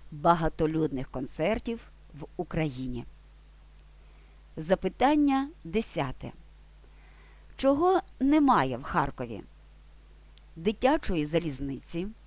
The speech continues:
підвісної канатної дороги,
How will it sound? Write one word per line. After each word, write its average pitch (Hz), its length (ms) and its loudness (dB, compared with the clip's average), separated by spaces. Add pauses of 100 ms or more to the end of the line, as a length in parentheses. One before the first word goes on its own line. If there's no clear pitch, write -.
(680)
підвісної 208 680 -2
канатної 151 640 -2
дороги, 135 580 -4